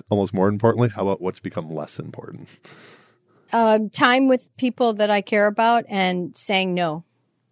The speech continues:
Speaker 1: Has it become more important?
Speaker 2: Yeah.
Speaker 1: Yeah. That seems to be one of those things that comes with age, right? Like, you have to say no to say yes to
Speaker 2: Yep.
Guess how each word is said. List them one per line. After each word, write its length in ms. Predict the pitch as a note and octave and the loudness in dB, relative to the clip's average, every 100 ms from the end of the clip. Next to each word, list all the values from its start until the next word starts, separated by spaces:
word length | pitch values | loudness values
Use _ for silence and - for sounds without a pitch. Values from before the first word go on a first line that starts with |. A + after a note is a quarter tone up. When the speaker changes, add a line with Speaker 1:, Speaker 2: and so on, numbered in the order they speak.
| _ A2 | _ -4
Speaker 1:
Has 80 | A2 | 0
it 40 | |
become 220 | A2 A#2 G#2 | 2 2 2
more 120 | F#2+ | 0
important? 380 | G2+ A2 D3 - - | 2 0 0 -6 -6
Speaker 2:
Yeah. 220 | E3+ G#2+ - - | -6 -6 -14 -12
Speaker 1:
Yeah. 160 | F2+ - - - | -12 -12 -18 -20
That 220 | - - | -20 -12
seems 200 | G3+ - | -12 -4
to 80 | E3 | 4
be 60 | |
one 140 | C3+ C3 | 6 6
of 80 | A#2+ | 4
those 160 | A2 | 4
things 160 | A#2 A2 | 2 2
that 100 | F#2 | 0
comes 320 | - A2+ G2 | 0 -2 0
with 180 | G2 F2+ - | -2 -2 -6
age, 400 | F#2 E2+ E2 D2+ | -8 -6 -8 -8
right? 300 | D2+ G#2 - | -4 -2 -2
Like, 180 | G2+ - | -4 -2
you 80 | G2 | 0
have 160 | G#2+ | 2
to 80 | G#2 | 0
say 220 | - G2+ | 0 -2
no 160 | G2 F#2+ | 0 -4
to 80 | F2 | -4
say 160 | F#2 | -4
yes 260 | F2+ F#2+ - | -4 -4 -4
to 80 | G2 | -6
Speaker 2:
Yep. 180 | G2+ | -6